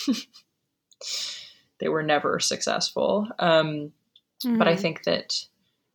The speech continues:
Speaker 1: if you are coming to it, say, as, let me put it like this. After The Exorcist came out, people used the Ouija boards partially in hopes that they would reach something they didn't intend to.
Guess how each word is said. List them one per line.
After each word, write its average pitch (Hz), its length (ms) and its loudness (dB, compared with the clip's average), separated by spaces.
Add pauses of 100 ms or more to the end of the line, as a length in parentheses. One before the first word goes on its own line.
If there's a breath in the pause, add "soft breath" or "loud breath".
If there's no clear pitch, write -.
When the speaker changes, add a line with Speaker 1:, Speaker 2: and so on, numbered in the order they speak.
Speaker 1:
if 175 200 -4
you 170 200 2
are 160 100 4
coming 156 420 -6
to 151 220 0
it, 151 200 -2
say, 156 800 0 (840)
as, 147 800 2 (760 loud breath)
let 226 80 2
me 226 40 4
put 220 100 2
it 180 60 2
like - 160 -2
this. - 400 -4 (760)
After 247 220 2
The 233 120 6
Exorcist 190 560 0
came 220 180 -2
out, 226 340 -4
people 190 640 0
used 175 360 -2
the 170 60 -2
Ouija 160 300 -4
boards 151 560 0 (260 loud breath)
partially 160 640 -2
in 151 120 -6
hopes - 480 -6
that 147 140 -8
they 151 120 2
would 147 460 0 (320)
reach 151 260 -4
something 147 340 -2
they 143 80 -6
didn't - 240 -6
intend - 320 -8 (120)
to. - 180 -6